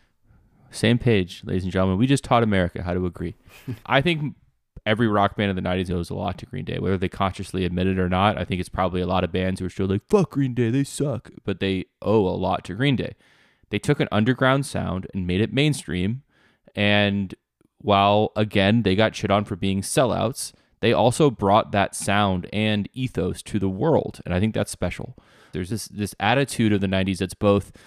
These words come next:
hyper consumer and commercial, and also, like, we're unique and on our own. And it's just, like, this weird time frame of coming out of the eighties and leading up to the two thousands that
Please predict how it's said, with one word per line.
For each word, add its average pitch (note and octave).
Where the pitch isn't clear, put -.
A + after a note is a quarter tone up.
hyper C#3+
consumer A#2+
and A2
commercial, C3
and A2
also, A2
like, G2
we're E3+
unique D3
and A#2+
on A2+
our G2+
own. F2+
And G#2+
it's A2+
just, B2+
like, B2+
this A#2
weird A#2+
time G#2+
frame F#2
of F#2
coming A2
out G#2
of G#2
the G2
eighties F#2+
and F2+
leading F2+
up F2
to -
the F2+
two -
thousands G2+
that -